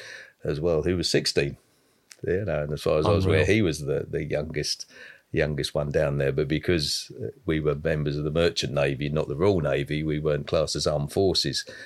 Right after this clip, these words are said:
Speaker 1: so we didn't, we, we could still go down there even though we weren't old enough to fight, sort of thing.
Speaker 2: But you still got your South At-, Atlantic Medal, didn't you?
Speaker 1: Yeah, yeah, we got our, got our medal, and, um,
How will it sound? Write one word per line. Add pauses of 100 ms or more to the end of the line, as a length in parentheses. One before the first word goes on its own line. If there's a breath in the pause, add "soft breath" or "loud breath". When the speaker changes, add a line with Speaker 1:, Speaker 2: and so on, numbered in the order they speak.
Speaker 1:
so
we
didn't, (160)
we,
we
could
still
go
down
there
even
though
we
weren't (300)
old
enough
to
fight,
sort
of
thing. (160)
Speaker 2:
But
you
still
got
your
South
At-, (100)
Atlantic
Medal,
didn't
you?
Speaker 1:
Yeah,
yeah,
we
got
our, (220 loud breath)
got
our
medal, (200 loud breath)
and,
um,